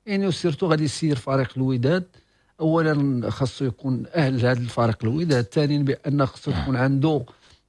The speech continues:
يعني، علاقات كبيرة مع الناس وعلاقات هذو. تا بالنسبة للعلاقات تا مع الناس ديال المنخرطين، وتكون عنده واحد، <clears throat> واحد القيمة، سميتو، يكون عارف، معروف بأنه تاريخيا كان كيعيش مع الوداد. راه كاين اللي كي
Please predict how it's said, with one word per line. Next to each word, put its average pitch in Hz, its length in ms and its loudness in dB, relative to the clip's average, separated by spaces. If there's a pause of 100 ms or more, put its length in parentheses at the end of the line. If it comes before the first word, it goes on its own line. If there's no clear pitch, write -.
يعني، 392 160 0
علاقات 175 520 2
كبيرة 165 400 2
مع 139 160 2
الناس 147 440 2
وعلاقات 127 520 2
هذو. 127 220 0
تا 196 180 2
بالنسبة 190 360 0
للعلاقات 170 480 2
تا 214 80 0
مع 202 100 0
الناس 180 240 0
ديال 170 120 2
المنخرطين، 165 800 0 (460)
وتكون 170 320 0
عنده 165 300 4
واحد، 170 440 2
<clears throat> 190 280 4 (480)
واحد 139 320 -2
القيمة، 165 460 0
سميتو، 151 440 -4
يكون 175 240 -2
عارف، 156 260 0
معروف 165 360 2
بأنه 165 680 2 (300)
تاريخيا 185 760 4 (120)
كان 165 160 2
كيعيش 147 420 2
مع 135 80 4
الوداد. 151 480 2
راه 156 80 4
كاين 185 220 -2
اللي 170 140 0
كي 170 300 0